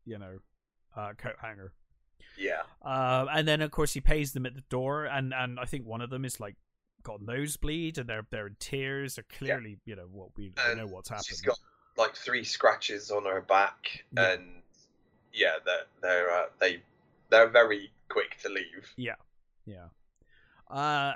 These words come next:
Speaker 1: and, and then I think, a-, again, a very intentional choice. We then cut to, uh, the three friends discussing women.
Speaker 2: Yeah.
Speaker 1: And they're like, "Oh, you know, if they've got a good personality, they're not,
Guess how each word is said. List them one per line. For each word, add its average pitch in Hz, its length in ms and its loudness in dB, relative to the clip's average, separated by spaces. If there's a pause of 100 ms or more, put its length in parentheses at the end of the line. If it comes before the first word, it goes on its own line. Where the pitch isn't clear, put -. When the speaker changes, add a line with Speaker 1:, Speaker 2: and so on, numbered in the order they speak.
(120)
Speaker 1:
and, 180 160 0
and 190 180 2
then 214 140 2
I 190 100 4
think, 196 280 -2
a-, 175 180 0
again, 160 400 0
a 123 60 0
very 139 340 0
intentional 127 600 -6
choice. - 380 -2
We 113 80 -8
then 113 240 -8
cut - 300 -4 (160)
to, 113 480 -4 (480)
uh, 113 500 -2 (100)
the 135 100 -10
three 135 340 -2
friends 113 600 -2
discussing 120 840 -6 (400)
women. 117 420 -4 (760)
Speaker 2:
Yeah. - 120 -2 (100)
Speaker 1:
And 127 100 -6
they're 123 120 -2
like, 127 200 -2
"Oh, 226 120 6
you 214 140 4
know, 202 200 2
if 147 140 -4
they've 196 180 -2
got 185 160 -2
a 156 60 -4
good 190 200 -6
personality, 160 760 -4
they're 117 160 -6
not, 165 160 -2